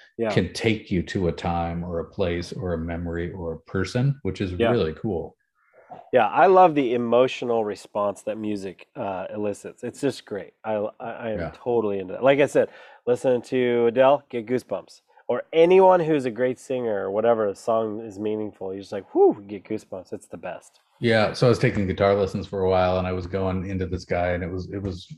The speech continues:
Speaker 2: cool, and we kinda go through basics, and I, like, I'm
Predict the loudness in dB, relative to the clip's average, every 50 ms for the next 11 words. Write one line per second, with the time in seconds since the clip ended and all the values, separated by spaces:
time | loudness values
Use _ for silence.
0 | _ _ -4 0 2 2 4 4 2 2 0 -2 -2 -2 -2 -2 -2 -2 -4 -4
1 | -4 -4 -8 -8 -10 -10 -6 0 2 4 4 4 2 0 -2 -2 -2 -2 -2 -2
2 | -2 -4 -4 -6 -8 -8 -10